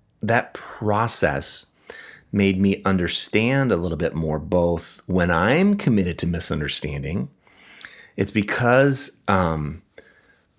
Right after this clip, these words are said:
I, I, I'm so triggered by something deeper that I can't see straight, think straight, hear straight. So that makes me understand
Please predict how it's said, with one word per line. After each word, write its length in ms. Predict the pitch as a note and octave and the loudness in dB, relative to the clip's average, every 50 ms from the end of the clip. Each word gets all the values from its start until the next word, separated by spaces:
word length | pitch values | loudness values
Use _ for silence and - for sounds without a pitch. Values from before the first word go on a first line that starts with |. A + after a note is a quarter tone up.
| _ _ | _ _
I, 400 | - - - - - - - - - _ _ _ _ - | -6 -4 -4 -4 -6 -8 -10 -14 -16 _ _ _ _ -2
I, 600 | - G#2 G#2 G#2 G#2+ G#2+ G#2+ A2+ A2 G#2+ G2+ - - - | -2 0 2 0 0 0 0 0 -2 -2 -4 -8 -4 0
I'm 180 | G#2+ G#2 G2 | 2 2 2
so 320 | - - - - - A#2 A#2 | 2 0 0 2 4 4 4
triggered 480 | A#2 - - B2+ A#2 G#2+ G#2+ G#2 F#2+ | 2 0 2 2 2 4 2 2 2
by 140 | F2+ F2+ F2 | 2 2 2
something 440 | - - F#2+ E2+ - - E2+ E2 D2+ | 2 0 0 -2 0 -2 -2 -2 -2
deeper 480 | C#2+ E2+ E2+ D#2+ - - C2+ C2 C#2 | -2 -2 -2 -2 -2 0 0 0 0
that 120 | B1+ C#2+ D#2+ | 0 0 -2
I 100 | D#2 D2 | -2 -2
can't 560 | - - - - - - F#2+ F#2+ F2+ - - | -4 -10 -12 -12 -4 -2 0 0 0 -2 -4
see 280 | - - - G2 F#2+ F#2+ | -4 -4 -2 0 0 0
straight, 440 | - - - G#2 G#2 G#2 G2+ - | -2 0 0 2 2 2 0 0
think 180 | - F#2+ F2+ E2+ | -2 -2 -2 -2
straight, 340 | - - - F#2+ F2 E2 - | -4 0 2 2 2 2 0
hear 220 | - D#2+ - - | -4 -4 -4 -4
straight. 360 | - - - - - G1+ - - _ _ _ _ - - - - - - - - - - - - - _ _ _ _ _ _ _ _ _ _ _ _ _ | -6 -6 -6 -6 -6 -6 -8 -12 _ _ _ _ -20 -20 -20 -20 -20 -20 -20 -20 -20 -20 -20 -20 -20 _ _ _ _ _ _ _ _ _ _ _ _ _
So 680 | - - - D3+ C#3 C#3 C#3 C#3 C#3 C3 - - - _ _ _ _ _ _ _ _ _ | -8 -2 2 2 4 6 6 6 6 4 4 0 -4 _ _ _ _ _ _ _ _ _
that 160 | C#3+ D3+ D3 | 0 0 2
makes 220 | D#3 F#3 F3 - - | 2 0 -2 0 0
me 100 | F#3+ - | 0 0
understand 880 | B2 C3+ C3 A2 - - - A2 G#2 G#2 G#2 G#2 G#2 G2 G2+ G2 - | 2 0 0 0 -2 -2 0 0 2 4 4 4 4 4 2 0 -2